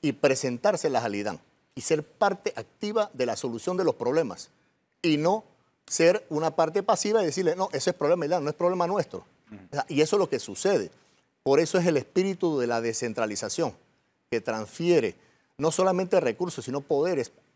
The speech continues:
Speaker 1: a los municipios y a los gobiernos locales para que resuelvan más rápidamente los problemas de, de sus comunidades. En La Chorrera no existe eso. Mira, y, y fácil, ¿dónde están,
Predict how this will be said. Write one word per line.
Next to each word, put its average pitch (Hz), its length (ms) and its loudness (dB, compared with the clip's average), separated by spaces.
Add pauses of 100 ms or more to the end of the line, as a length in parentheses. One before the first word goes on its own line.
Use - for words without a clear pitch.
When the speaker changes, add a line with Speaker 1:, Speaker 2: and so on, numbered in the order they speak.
Speaker 1:
a 123 120 2
los 127 120 0
municipios 131 760 -4
y 127 140 -4
a 120 60 2
los 117 120 0
gobiernos 170 380 2
locales 160 340 0
para 127 260 2
que 139 140 0
resuelvan 175 480 2
más 170 120 2
rápidamente 180 800 0
los 117 140 0
problemas 135 440 0
de, 107 340 -2 (380)
de 117 160 -2
sus - 140 -8
comunidades. 113 760 -2 (380)
En 117 100 -4
La 107 100 0
Chorrera 123 260 -2
no 160 80 -2
existe - 460 0
eso. - 220 -4 (680)
Mira, 131 280 -2 (420)
y, 107 260 -10
y 104 40 -4
fácil, 139 380 0 (720)
¿dónde 151 240 2
están, 165 400 -2